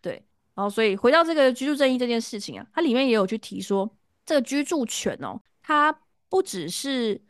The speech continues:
呃，居住权人对他人的房屋或者是什么其他定着物占有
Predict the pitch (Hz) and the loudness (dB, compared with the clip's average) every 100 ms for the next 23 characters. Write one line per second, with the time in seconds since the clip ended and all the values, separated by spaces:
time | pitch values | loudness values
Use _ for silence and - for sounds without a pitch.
0 | _ 214 214 208 302 330 349 269 - 190 | _ -2 -2 0 0 2 0 0 0 2
1 | 214 190 196 277 233 - 247 240 190 180 | 2 0 0 0 0 0 0 0 -2 -4
2 | - 180 180 233 240 269 _ 247 214 190 | -4 -4 0 0 2 -2 _ 2 4 2
3 | - 220 185 165 - 226 277 302 302 392 | -2 -6 -6 -8 -6 -6 0 0 0 0
4 | 311 240 220 190 202 294 233 - _ _ | 0 2 2 2 2 2 2 0 _ _
5 | - 330 233 202 190 107 | 0 2 4 2 2 -2